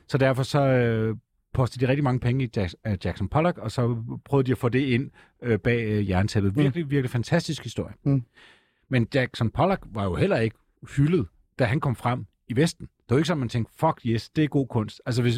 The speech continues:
Speaker 1: hvis der var nogen, der skulle sidde og bestemt, at det her opbyggeligt demokratisk kunst, så tror jeg ikke, man havde valgt det.
Speaker 2: Nej, okay.
Speaker 1: Så har man nok valgt noget kunst, der lignede noget mere, øh, Biedermeier, øh, sovjetisk naturali-, naturalistisk kunst
Speaker 2: Hmm.
Speaker 1: med en, med kernefamilie, der så glad ud.
Speaker 2: Ja.
Speaker 1: Så derfor skal man virkelig bare passe på.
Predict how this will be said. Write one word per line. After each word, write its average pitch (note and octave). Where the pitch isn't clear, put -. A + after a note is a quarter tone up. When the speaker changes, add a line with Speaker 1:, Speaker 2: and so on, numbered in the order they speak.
Speaker 1:
hvis C3+
der C3+
var B2+
nogen, F#3
der F#3+
skulle B2+
sidde F3
og -
bestemt, D3
at B2+
det D3
her C3+
opbyggeligt D3+
demokratisk C3+
kunst, D3
så E3
tror F#3+
jeg E3
ikke, F#3
man C#3
havde A#2+
valgt F3+
det. A2
Speaker 2:
Nej, A#2+
okay. C3
Speaker 1:
Så E3+
har F#3
man F3+
nok F3+
valgt F3+
noget D#3+
kunst, -
der D3
lignede D#3+
noget B2
mere, C3+
øh, B2
Biedermeier, B2
øh, A2+
sovjetisk C#3+
naturali-, C3
naturalistisk C3
kunst F3
Speaker 2:
Hmm. C3
Speaker 1:
med C3
en, B2+
med A#2
kernefamilie, C#3
der A2
så A2+
glad D3+
ud. D3
Speaker 2:
Ja. C3
Speaker 1:
Så C#3+
derfor E3
skal D3+
man C#3+
virkelig E3
bare D3
passe -
på. -